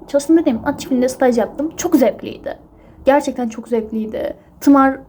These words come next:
yapmayı öğrendim ve hiç yani ben daha önce hiç ata sadece binmiştim birkaç kez. Şu an ata bindim. İğne yaptım, kan aldım, serum taktım. Mükemmel bir deneyimdi. Hayvanlar kocaman bir köpek. Çok zevk aldım ama ben, benim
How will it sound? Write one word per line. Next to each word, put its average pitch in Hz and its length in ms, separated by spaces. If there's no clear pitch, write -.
yapmayı 254 340
öğrendim 226 560
ve 254 60
hiç 294 260
yani 269 160
ben 381 180
daha 370 120
önce 381 120
hiç 415 140
ata 311 160
sadece 359 300
binmiştim 247 380
birkaç - 300
kez. 427 140
Şu - 180
an 403 120
ata 294 260
bindim. 359 360
İğne 320 220
yaptım, 349 300
kan 302 180
aldım, 330 320
serum 294 280
taktım. 339 540
Mükemmel 392 640
bir - 40
deneyimdi. - 540
Hayvanlar 359 500
kocaman 466 380
bir - 260
köpek. - 460
Çok 440 180
zevk 254 240
aldım 254 200
ama 370 160
ben, 302 440
benim 320 280